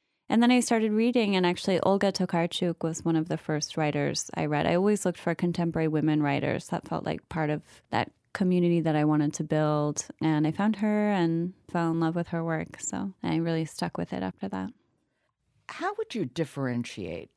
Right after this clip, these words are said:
Speaker 2: Polish, Ukrainian, and Russian, just in subtleties? What are, what are some of the differences? 'Cause Slavic languages are close, but clearly quite different, too.
Speaker 1: Yeah.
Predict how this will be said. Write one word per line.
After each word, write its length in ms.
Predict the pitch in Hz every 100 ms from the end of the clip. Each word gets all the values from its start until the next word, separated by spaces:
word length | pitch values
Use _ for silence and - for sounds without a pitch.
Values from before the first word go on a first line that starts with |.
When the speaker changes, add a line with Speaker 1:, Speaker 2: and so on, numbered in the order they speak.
| _ _ _ -
Speaker 2:
Polish, 640 | - 180 170 160 156 -
Ukrainian, 840 | 139 131 - 139 131 131 123 120 -
and 240 | 127 117 110
Russian, 480 | 107 107 - 92 - - -
just 260 | 285 - -
in 140 | 269
subtleties? 920 | - - 143 143 143 - 107 101 95 156
What 180 | 208
are, 220 | 254 254 226
what 240 | 175 220
are 100 | 294
some 260 | 285 - 208
of 80 | 165
the 100 | 151
differences? 580 | 139 151 - 131 117 -
'Cause 140 | 135
Slavic 420 | - 160 165 175
languages 560 | 160 156 143 143 135 -
are 120 | 131
close, 300 | 123 - 143
but 140 | - 170
clearly 340 | - 151 143
quite 300 | 135 135 135
different, 420 | 160 147 107 -
too. 400 | - 143 131 - - _ -
Speaker 1:
Yeah. 380 | 269 247 202